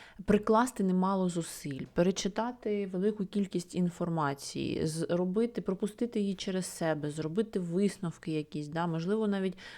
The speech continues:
ну, неможливо, а точно протестувати і на своєму досвіді, подивитися,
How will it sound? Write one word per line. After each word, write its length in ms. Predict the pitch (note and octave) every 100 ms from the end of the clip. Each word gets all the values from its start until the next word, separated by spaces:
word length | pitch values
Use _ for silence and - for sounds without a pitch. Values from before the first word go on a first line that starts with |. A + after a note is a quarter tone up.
| -
ну, 100 | G3+
неможливо, 460 | F#3 F3+ G3+ A#3+
а 80 | F3+
точно 420 | - G3 F#3+ D#3+
протестувати 800 | - E3+ F3+ - F3+ F#3+ A3 A3
і 40 | F3
на 100 | F3
своєму 420 | - F#3 G3 F#3
досвіді, 540 | D#3+ E3+ F3 - D3
подивитися, 720 | D3 D#3 E3 F#3+ A3 G3+ F#3+